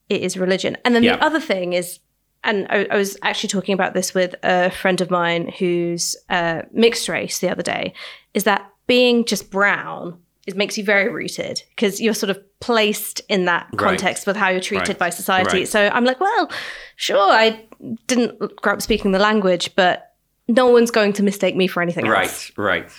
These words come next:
Speaker 2: right.
Speaker 1: Um, in terms of be-, growing up in a way which was so, so embedded in the community and the culture,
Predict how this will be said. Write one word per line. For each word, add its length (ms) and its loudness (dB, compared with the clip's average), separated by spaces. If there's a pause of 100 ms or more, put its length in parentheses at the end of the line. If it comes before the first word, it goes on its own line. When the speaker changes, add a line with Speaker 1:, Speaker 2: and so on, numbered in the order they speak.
(100)
Speaker 2:
right. 400 0
Speaker 1:
Um, 260 -6 (360)
in 140 6
terms 340 2
of 240 2 (320)
be-, 340 -2 (580)
growing 280 4
up 180 0
in 300 2 (480)
a 180 2
way 220 0
which 160 -4
was 100 2
so, 640 4
so 380 0
embedded 520 -4
in 120 -6
the 60 -4
community 400 -4
and 100 -4
the 60 -4
culture, 380 -8